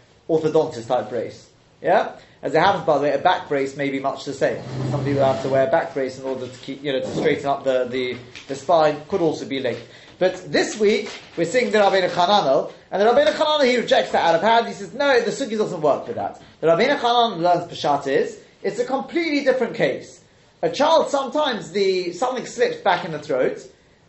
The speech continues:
and seemingly it's not life-threatening, 'cause otherwise there wouldn't be anything to discuss here.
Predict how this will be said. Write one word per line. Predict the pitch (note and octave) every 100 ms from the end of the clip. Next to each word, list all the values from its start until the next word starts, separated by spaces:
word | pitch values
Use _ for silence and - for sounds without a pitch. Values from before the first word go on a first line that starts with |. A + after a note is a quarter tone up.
| _
and | A#3 A#3+ A#3 G#3+ F3 - - _ _ -
seemingly | - E4 D4+
it's | -
not | C4 F#3+
life-threatening, | F3 F#3 - C#3+ A2+ D3
'cause | C#3
otherwise | E3 D#3 D#3
there |
wouldn't | D#3+ D3+
be | D3+
anything | D3 C#3+ C3+
to | C3+
discuss | B2+ - D#3 C3
here. | A#2+ D3 -